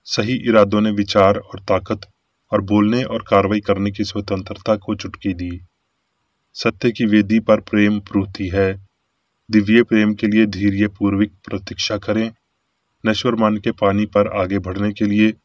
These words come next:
और सही अवधारणा बनाएं। अब मैं मेरी बेकर एडी द्वारा चर्च मैनुअल में दिए गए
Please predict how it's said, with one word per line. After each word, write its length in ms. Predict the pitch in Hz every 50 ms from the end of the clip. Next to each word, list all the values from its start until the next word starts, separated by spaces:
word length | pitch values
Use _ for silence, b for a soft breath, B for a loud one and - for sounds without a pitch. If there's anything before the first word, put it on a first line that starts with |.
| _ _ _ _ _ _ _ _ _ -
और 180 | 107 107 113
सही 320 | 117 - - 110 98 110 110
अवधारणा 640 | - - 101 104 104 101 95 87 92 90 95 92 92
बनाएं। 440 | 90 90 90 87 87 85 85 87 87 - _ _ _ _ _ _ _ _ _ _ _ _ _ _ _ _ _ _ _ _ _ _ _ _ _ _ _ _ _ _ _ _ _ _ _ _ _ _ _ _ _ _ _ _ _ _ _ _ _ _ _ _ _ _ _ _ _ _ _ _ _ _ _ _ _ _ _ -
अब 160 | 107 101 104
मैं 240 | 104 101 107 107 104
मेरी 260 | 101 101 101 104 104
बेकर 460 | 101 104 98 101 - 107 98 - 113
एडी 200 | 104 101 107 101
द्वारा 340 | 98 107 101 98 98 104 107
चर्च 340 | 104 - 117 110 - - 113
मैनुअल 340 | 107 101 101 98 98 98
में 160 | 98 101 101 95
दिए 260 | 98 95 98 98 98
गए 220 | 98 107 104 104